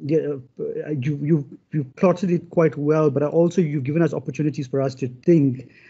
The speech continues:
uh, amidst our costs in South Africa, amidst our I C T infrastructure, how we can still advance and make, uh, higher education innovative in terms of meeting the demands of our students. Uh, I think, uh, Prince, Ka-, Karl Prince, uh, last comment on the chat,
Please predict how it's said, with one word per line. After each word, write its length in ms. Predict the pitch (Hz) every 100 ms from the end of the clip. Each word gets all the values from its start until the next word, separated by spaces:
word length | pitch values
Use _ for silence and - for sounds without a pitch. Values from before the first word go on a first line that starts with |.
| - _ 131
uh, 240 | 131 127 - 151
amidst 360 | 151 190 202
our 120 | 208
costs 400 | - 233 175 -
in 100 | 135
South 140 | 131 131
Africa, 300 | 131 127 135
amidst 380 | 143 175 - -
our 200 | 147 147 139
I 120 | 151
C 160 | 147 135
T 120 | 139
infrastructure, 720 | 131 131 - 180 - 127 113 - _ _ -
how 120 | 190
we 140 | 202
can 180 | 202 180
still 220 | - 180
advance 540 | 156 117 117 143 160 147
and 120 | 135
make, 220 | 135 131 _ -
uh, 160 | 131 131
higher 180 | 143 143
education 460 | 127 143 135 127
innovative 560 | 143 147 127 135 131 123
in 100 | 123
terms 240 | 139 131
of 160 | 123 127
meeting 220 | 131 131
the 160 | 113 117
demands 380 | 113 120 123
of 120 | 120 117
our 100 | 107
students. 500 | - 143 113 101 - - - - - - -
Uh, 160 | 135 139
I 120 | 156
think, 340 | 175 170 165
uh, 220 | 170 139 131
Prince, 440 | - 156 143 -
Ka-, 400 | - 151 135 127 127
Karl 240 | 151 151
Prince, 340 | 135 135 127 120
uh, 60 |
last 420 | 120 123 123 127
comment 320 | - 127 127 127
on 120 | 113
the 80 | 107
chat, 240 | 139